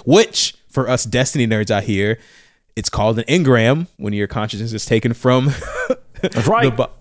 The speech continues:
Speaker 1: the body and put into this little construct thing. So that's kinda cool. So,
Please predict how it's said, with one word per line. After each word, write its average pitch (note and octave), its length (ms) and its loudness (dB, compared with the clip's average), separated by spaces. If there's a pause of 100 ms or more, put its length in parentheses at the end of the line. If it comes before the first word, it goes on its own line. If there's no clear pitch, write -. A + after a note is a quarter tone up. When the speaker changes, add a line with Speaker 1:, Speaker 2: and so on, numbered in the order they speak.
Speaker 1:
the B2+ 120 0
body A#2+ 400 2
and A#2 140 -2
put C3+ 100 -2
into A#2+ 160 -6
this A#2+ 180 -4
little A#2+ 160 -4
construct A2+ 480 -6
thing. G#2+ 220 -6
So G#2 80 -4
that's G#2 80 -4
kinda - 200 -10
cool. G2+ 220 -8
So, G2 340 -8